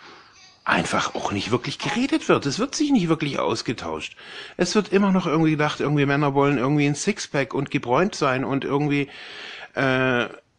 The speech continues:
ein langes Teil in der Hose haben oder irgendwas. Also, mm, das sind, das sind ja Rollenbilder und, und Stereotypen, die nicht mehr stimmen. Und in dieser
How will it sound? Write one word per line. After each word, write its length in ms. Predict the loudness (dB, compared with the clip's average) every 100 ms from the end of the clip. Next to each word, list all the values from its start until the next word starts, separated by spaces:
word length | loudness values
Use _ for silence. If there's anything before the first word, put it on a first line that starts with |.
| _ -4
ein 220 | 2 4
langes 340 | 4 4 2
Teil 300 | 0 -2 2
in 100 | 4
der 100 | 4
Hose 340 | 2 0 0 -2
haben 200 | -2 0
oder 140 | 0
irgendwas. 440 | -2 -2 -4 -4
Also, 200 | -4 -4 -4 -8 _ _
mm, 260 | 0 2 2 -2 _ _ _
das 180 | -4 -2
sind, 480 | 0 0 -2 -6 -18 -16
das 220 | -10 -4
sind 120 | 0
ja 120 | 0 2
Rollenbilder 760 | 4 4 4 2 2 2 2
und, 160 | 0 -2
und 180 | -4
Stereotypen, 760 | -2 0 2 2 2 -2 -2 -2
die 100 | -2
nicht 200 | -4 -4
mehr 120 | -4
stimmen. 420 | -4 -4 -4 -6 -12 _ -20 -18 -10
Und 140 | -4
in 100 | -2
dieser 480 | -2 -2 0 2 0